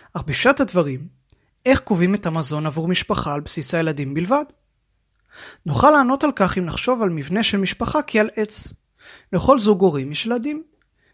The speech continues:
לכל ילד נשוי יש משפחה בפני עצמה. הילדים הקטנים הם העלים, משום שאין להם משפחה עדיין. העלים או הטף מגדירים את גודל עץ המשפחה.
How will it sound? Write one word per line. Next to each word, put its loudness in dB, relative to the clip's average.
לכל 4
ילד 4
נשוי -4
יש -6
משפחה -2
בפני -2
עצמה. -2
הילדים 2
הקטנים 2
הם 4
העלים, 0
משום -4
שאין 2
להם 2
משפחה 0
עדיין. -2
העלים 0
או -10
הטף -2
מגדירים 2
את -4
גודל 4
עץ -2
המשפחה. -4